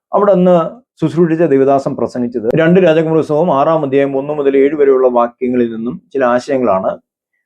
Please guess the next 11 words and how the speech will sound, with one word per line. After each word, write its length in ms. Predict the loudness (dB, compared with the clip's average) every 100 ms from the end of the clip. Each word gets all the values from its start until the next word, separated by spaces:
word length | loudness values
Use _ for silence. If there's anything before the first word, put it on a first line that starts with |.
| _
ആ 100 | -2
ദൈവദാസൻ 520 | 2 4 4 0 -4 -8 -6
അന്ന്, 240 | -4 -4 -6 _ _ -8
ആ, 240 | -4 -4
ശുശ്രൂഷിച്ചത്. 640 | -4 -6 -2 -2 0 0 -2 -4 _ _ _ _ 0
അദ്ദേഹം 280 | 2 2
പറഞ്ഞത് 220 | 2 2 2
ഇങ്ങനെയാണ്, 580 | 0 0 0 -2 -6 -10 _ _ _ _ -6
പ്രവാചക 440 | 0 2 2 2
ശിഷ്യന്മാർ 500 | 0 0 0 2 2
ഓരോരുത്തരും, 680 | 2 2 0 -2 -4 -6 -12